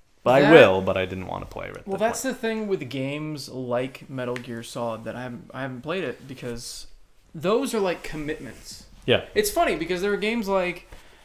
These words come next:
Speaker 2: Metal Gear Solid, The Witcher Three, um, just, like, big games where you know it's gonna be a commitment and it's kind
Speaker 1: Yeah.
Speaker 2: of daunting. Like, that's
Speaker 1: Yeah.
Speaker 2: why I never played Persona Five, even though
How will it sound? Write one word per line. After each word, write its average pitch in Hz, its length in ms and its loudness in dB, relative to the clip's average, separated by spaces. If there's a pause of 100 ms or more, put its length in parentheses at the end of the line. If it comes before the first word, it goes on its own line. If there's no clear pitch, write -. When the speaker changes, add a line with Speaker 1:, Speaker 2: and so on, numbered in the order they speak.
(160)
Speaker 2:
Metal 170 260 0
Gear 156 180 -4
Solid, 147 1120 -2
The 147 120 -2
Witcher 147 340 -4
Three, 135 1160 -6 (600)
um, 123 480 -4
just, 180 160 -12
like, 180 260 -8
big 208 320 -4
games 147 720 -6 (280)
where 151 480 -4
you 180 220 -6
know 175 400 0
it's 185 160 -4
gonna 160 160 -8
be 156 80 -6
a 151 60 -8
commitment 127 520 -8
and 139 100 -8
it's 120 100 -4
kind 101 140 -2
Speaker 1:
Yeah. 95 60 -2
Speaker 2:
of 117 100 -8
daunting. 120 440 -8
Like, 135 160 -12
that's 175 160 -4
Speaker 1:
Yeah. 208 100 2
Speaker 2:
why 160 100 6
I 156 40 0
never 147 260 -4
played 143 400 -6
Persona 135 500 -2
Five, 113 460 -4
even 120 220 -10
though 113 300 -10